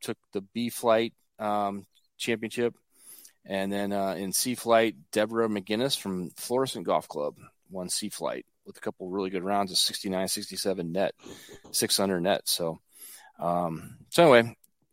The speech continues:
a lot of familiar, familiar, familiar ladies, um, playing.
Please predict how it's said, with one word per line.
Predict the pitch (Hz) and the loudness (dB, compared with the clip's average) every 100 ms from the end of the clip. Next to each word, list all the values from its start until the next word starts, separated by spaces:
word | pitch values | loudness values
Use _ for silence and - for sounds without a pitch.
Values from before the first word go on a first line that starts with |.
| _ | _
a | 131 | 8
lot | 143 | 8
of | |
familiar, | - 143 139 143 | 8 6 8 6
familiar, | - - - 131 135 135 123 - | 2 -8 -4 2 4 6 4 -2
familiar | 117 127 135 127 | -4 0 2 4
ladies, | 127 127 127 120 - - | 4 6 4 2 -2 -6
um, | - 87 60 - _ _ - _ | -10 -8 -8 -16 _ _ -20 _
playing. | - 120 120 120 | 4 6 6 2